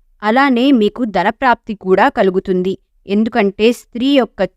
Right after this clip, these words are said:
చెవి వెనక భాగంలో సాక్షాత్తు లక్ష్మీదేవి నివసిస్తుంది అని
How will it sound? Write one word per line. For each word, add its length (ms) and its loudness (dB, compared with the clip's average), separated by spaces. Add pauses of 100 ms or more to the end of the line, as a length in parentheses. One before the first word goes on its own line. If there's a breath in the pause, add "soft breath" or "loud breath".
చెవి 180 2
వెనక 300 -2
భాగంలో 600 0
సాక్షాత్తు 840 -4
లక్ష్మీదేవి 680 0
నివసిస్తుంది 800 -4 (520)
అని 140 0